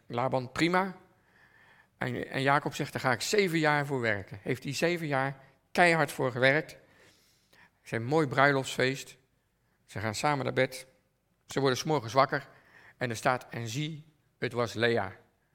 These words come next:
Hij had de verkeerde zus naast zich liggen. Nou, hoe het kan, weet ik niet. Ehm, en dan wordt hij natuurlijk boos. Jo, hij was bedrogen. Dat was hij niet gewend.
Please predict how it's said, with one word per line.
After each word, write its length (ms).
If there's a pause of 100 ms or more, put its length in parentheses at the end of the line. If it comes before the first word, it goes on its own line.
Hij 140
had 100
de 100
verkeerde 400
zus 260
naast 280
zich 160
liggen. 300 (220)
Nou, 180
hoe 80
het 100
kan, 180
weet 200
ik 80
niet. 220 (1040)
Ehm, 480 (1040)
en 220
dan 80
wordt 160
hij 100
natuurlijk 320
boos. 540 (1900)
Jo, 260
hij 160
was 200
bedrogen. 600
Dat 140
was 140
hij 100
niet 160
gewend. 440